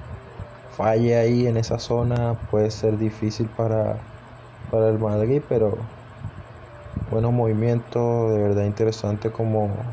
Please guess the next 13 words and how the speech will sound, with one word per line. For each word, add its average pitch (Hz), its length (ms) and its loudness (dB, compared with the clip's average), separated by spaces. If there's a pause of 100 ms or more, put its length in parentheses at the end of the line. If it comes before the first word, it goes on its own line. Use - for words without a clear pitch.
(1160)
como 107 220 0
salieron 107 500 2
en 104 80 0
esa 101 200 -4
zona. 107 300 -6 (3750)
Esperar 110 380 4
a 107 120 8
ver 113 380 6
cómo 120 300 0
concluyen 110 560 0
los 117 100 4
últimos 113 300 0
partidos. 123 840 0